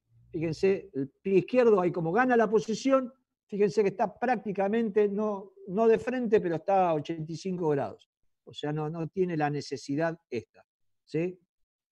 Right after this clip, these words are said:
Les pido, por favor, que en este video no se queden con el jugador que hace el pase, ¿sí? El jugador que hace el pase, un jugador que, que dio el hockey de Ciudad, brillante y,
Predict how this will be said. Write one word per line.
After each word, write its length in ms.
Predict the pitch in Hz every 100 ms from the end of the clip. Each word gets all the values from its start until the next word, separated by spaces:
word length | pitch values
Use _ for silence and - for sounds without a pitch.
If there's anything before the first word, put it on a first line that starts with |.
| _
Les 140 | 156 165
pido, 260 | 254 240
por 140 | 208 185
favor, 320 | 233 262 214
que 60 | 185
en 80 |
este 200 | 185 196
video 320 | 196 240 247 208
no 220 | 190 226
se 160 | -
queden 240 | 196 220 202
con 180 | 180 165
el 100 | 160
jugador 380 | 165 175 196
que 100 | 170
hace 140 | 165 160
el 100 | 160
pase, 420 | 220 175 160 156 _ _ _ - - -
¿sí? 160 | _ 143
El 440 | 165 175 _ _
jugador 220 | - 147 143
que 80 |
hace 140 | 147 147
el 100 | 143
pase, 300 | 196 180 139
un 320 | 127 127 - _
jugador 340 | 120 123 147 120
que, 260 | 120 110 - _ _ _
que 140 | _ 120
dio 240 | 139 151
el 80 | 139
hockey 300 | 139 156 139
de 100 | 120
Ciudad, 480 | 113 135 160 139 127 123 - _
brillante 720 | 110 117 - 156 131 113 117
y, 220 | 107 101